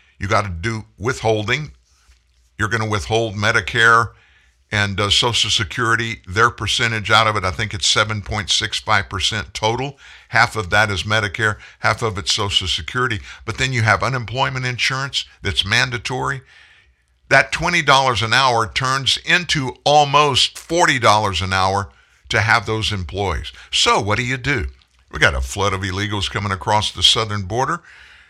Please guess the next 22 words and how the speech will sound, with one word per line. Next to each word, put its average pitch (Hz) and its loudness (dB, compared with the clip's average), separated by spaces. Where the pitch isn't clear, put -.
They're 123 4
illegal, 151 2
so 113 0
they 101 4
don't 170 6
have 123 6
Social 123 2
Security 156 0
numbers. 151 0
Uh, 101 4
they're 131 4
not 147 6
on, 143 0
they're 147 4
not 156 6
on 147 2
the, 127 -2
the, 110 0
the, 107 -6
the 104 -4
picture 139 -2
screen 143 -2